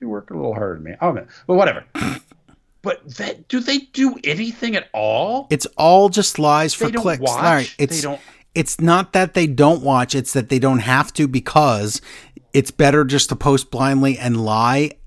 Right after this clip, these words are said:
Speaker 2: th-, and that's how you get the clicks. That's why we're, we're poor and they're rich. You have to be a sociopath to make money. You have to
Speaker 1: I'm
Speaker 2: know.
Speaker 1: good at
Speaker 2: You have
Speaker 1: lying,
Speaker 2: to
Speaker 1: Joe. What if
Speaker 2: step on their neck. Step on. I'm good at lying?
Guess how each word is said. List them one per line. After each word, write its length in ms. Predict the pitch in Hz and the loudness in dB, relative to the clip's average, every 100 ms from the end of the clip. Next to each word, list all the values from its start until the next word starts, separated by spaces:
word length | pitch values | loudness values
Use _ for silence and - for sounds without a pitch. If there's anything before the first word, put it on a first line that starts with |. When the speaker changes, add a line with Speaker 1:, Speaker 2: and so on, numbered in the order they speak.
| - | -12
Speaker 2:
th-, 220 | 117 127 | -8 -6
and 180 | - 131 | 0 0
that's 200 | 123 120 | 0 0
how 80 | 127 | -2
you 80 | 117 | 0
get 140 | 123 | -4
the 40 | - | -4
clicks. 360 | - 139 - | -4 -4 -4
That's 180 | 156 - | -6 0
why 120 | 240 | 2
we're, 260 | 208 202 202 | 4 6 4
we're 180 | 165 165 | 4 0
poor 300 | - 175 156 | 0 0 2
and 100 | 127 | 2
they're 140 | 127 | 0
rich. 460 | 120 113 - - - _ _ _ _ _ _ _ _ - _ _ _ _ _ _ _ _ _ | 0 -4 -6 -12 -14 _ _ _ _ _ _ _ _ -20 _ _ _ _ _ _ _ _ _
You 160 | 143 170 | -2 0
have 320 | - 151 170 | 4 4 6
to 80 | 208 | 2
be 140 | 190 | 2
a 40 | 180 | 2
sociopath 760 | - 170 156 147 139 127 117 | 4 4 4 2 4 4 4
to 60 | - | 0
make 220 | 120 117 | -2 0
money. 180 | 120 107 | 0 0
You 140 | 104 | 0
have 180 | - 147 | 0 0
to 80 | - | 0
Speaker 1:
I'm 100 | 135 | 2
Speaker 2:
know. 180 | 131 113 | 2 0
Speaker 1:
good 160 | 107 233 | -4 -6
at 120 | 180 | -8
Speaker 2:
You 80 | 127 | 0
have 100 | 160 | 2
Speaker 1:
lying, 160 | 175 | 2
Speaker 2:
to 80 | 151 | 0
Speaker 1:
Joe. 320 | - - 165 | -2 0 -2
What 200 | 151 156 | -4 -4
if 60 | 165 | 4
Speaker 2:
step 240 | 247 - | 6 8
on 160 | 247 220 | 6 6
their 140 | 214 | 4
neck. 340 | 202 185 - - | 4 4 2 -2
Step 380 | - 202 190 | 0 2 2
on. 160 | 196 170 - | 2 -2 -6
I'm 280 | 120 131 208 | 0 6 8
good 160 | 262 220 | 8 8
at 140 | 170 | 6
lying? 840 | 135 131 127 160 233 339 349 330 | 4 2 4 6 6 6 6 4